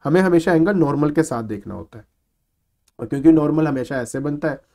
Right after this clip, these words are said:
तो इसलिए जो angle of incidence है वो हमारा ज़ीरो डिग्री होगा, ठीक है। तो ये इसका आंसर है, बाकी यहाँ पे आपके लिए सॉल्व करके मैंने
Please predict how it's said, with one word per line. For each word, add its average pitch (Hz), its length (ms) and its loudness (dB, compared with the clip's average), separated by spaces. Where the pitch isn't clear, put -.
तो - 60 -2
इसलिए 143 280 0
जो 156 140 4
angle 135 340 0
of 160 80 -4
incidence 139 460 -6
है 147 60 -4
वो 139 120 -6
हमारा 123 260 -8
ज़ीरो 120 240 -6
डिग्री 110 260 -4
होगा, 101 340 -12
ठीक 127 160 -6
है। 160 80 -2
तो 139 60 -2
ये 139 200 6
इसका 160 220 2
आंसर 135 280 0
है, 175 200 -4
बाकी 127 680 -6
यहाँ 139 260 -4
पे 151 80 -2
आपके 127 240 -6
लिए 123 120 -4
सॉल्व 120 280 -6
करके 113 240 -10
मैंने 107 280 -10